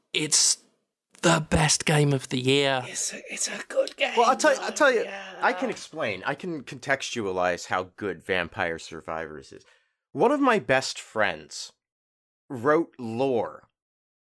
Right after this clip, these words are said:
Speaker 3: for Vampire Survivors.
Speaker 1: <laughs>
Speaker 3: And when Vampire Survivors released in one point oh, and my friend's lore, which I have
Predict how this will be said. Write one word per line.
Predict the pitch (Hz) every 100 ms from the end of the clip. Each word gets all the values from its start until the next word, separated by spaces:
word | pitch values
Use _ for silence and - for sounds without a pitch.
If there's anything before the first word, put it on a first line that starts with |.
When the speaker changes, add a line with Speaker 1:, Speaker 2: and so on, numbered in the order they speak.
| _
Speaker 3:
for | - 156
Vampire | 120 143 131 131 131 120
Survivors. | 107 110 92 98 82 - - - -
Speaker 1:
<laughs> | 175 185 185 160 - _ _
Speaker 3:
And | 143 135 135 127 _ _ _ _
when | - 135 135 196 226
Vampire | 135 170 180 180 165 156 143
Survivors | 139 - 123 131 131 123 107
released | 113 110 117 -
in | 117 101
one | 104 101
point | - 107 98 92
oh, | 98 78 - _ _ _ _ _ _ -
and | 110 107 101 104
my | 123 139
friend's | - 170 165 156 127
lore, | 131 190 156 95 110 -
which | 127 139
I | 147 151
have | 156 160 156 -